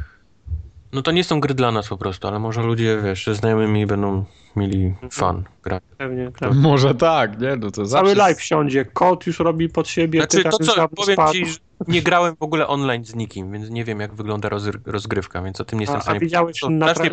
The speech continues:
Speaker 2: tra-
Speaker 1: podobało mi się to, e, wczytywanie kodów na jakieś takie postacie. Cały internet już jest zawalony jakimiś tam, wiesz, postaciami narysowanymi w tych ośmiu bitach.
Speaker 3: Jak
Speaker 1: I
Speaker 3: shift,
Speaker 1: można
Speaker 3: jak shift kody prawie w tym.
Speaker 1: No, jakieś takie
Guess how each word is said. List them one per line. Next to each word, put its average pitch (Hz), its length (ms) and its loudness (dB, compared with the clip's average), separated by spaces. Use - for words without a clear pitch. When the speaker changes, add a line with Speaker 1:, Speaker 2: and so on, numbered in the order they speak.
Speaker 2:
tra- - 20 -14
Speaker 1:
podobało 151 260 -6
mi 147 100 -2
się 143 140 0
to, 131 260 0
e, 113 540 0
wczytywanie 127 560 -2
kodów 113 500 -2
na 104 120 -4
jakieś 104 220 -8
takie 101 220 -8
postacie. 98 540 -4
Cały 117 260 -2
internet 107 380 -4
już 104 100 -8
jest 104 120 -4
zawalony 107 420 -2
jakimiś 104 340 -4
tam, 98 420 -4
wiesz, 101 300 -6
postaciami 104 580 -2
narysowanymi 101 680 -4
w - 60 -14
tych 95 240 -6
ośmiu 101 300 -2
bitach. 95 480 -2
Speaker 3:
Jak 98 140 -6
Speaker 1:
I - 40 -8
Speaker 3:
shift, - 200 0
Speaker 1:
można 113 240 0
Speaker 3:
jak 117 180 -2
shift - 240 -4
kody 151 300 2
prawie 98 440 0
w - 220 -20
tym. 87 320 -4
Speaker 1:
No, 135 340 4
jakieś 120 320 -4
takie 117 160 -4